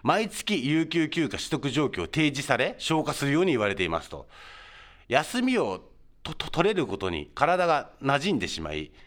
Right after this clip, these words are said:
仕事の、日頃の仕事のモチベーションがだだ下がりですと。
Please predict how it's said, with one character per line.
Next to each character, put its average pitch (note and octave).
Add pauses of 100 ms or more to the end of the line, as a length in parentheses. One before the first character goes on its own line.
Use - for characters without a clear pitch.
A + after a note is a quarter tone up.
仕 -
事 A#3
の、 F#3
日 B2+
頃 B3+
の A3+
仕 A3+
事 G#3+
の G3
モ E3+
チ F#3+
ベ F#3
ー E3
シ E3
ョ D#3
ン -
が D3
だ D3
だ G3+
下 -
が -
り E3+
で F3
す -
と。 -